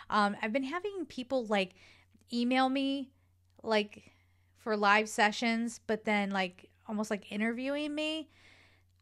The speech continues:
I won't be answering those emails, okay? <laughs> So just, I, I just, the spots are already gone. So while you're doing that, like, somebody already picked up the spot. Now, I do have loyal,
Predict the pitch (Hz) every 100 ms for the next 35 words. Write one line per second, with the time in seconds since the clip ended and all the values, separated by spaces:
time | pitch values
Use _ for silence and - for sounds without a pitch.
0 | _ _ 254 240 233 214 196 190 185 170
1 | 165 165 170 165 - - - - _ _
2 | 208 196 208 208 220 - 285 302 359 -
3 | - 302 - 330 - 311 339 - - -
4 | - - - - - - - 233 208 220
5 | 214 220 196 196 - 208 208 196 180 170
6 | 170 170 196 - _ - 190 185 185 202
7 | 185 202 202 196 175 165 165 - - 175
8 | 170 - 170 170 165 160 165 - 156 -
9 | 160 - 196 180 - - - - - 175
10 | 165 - - - - - 190 208 208 202
11 | 214 202 214 226 220 220 226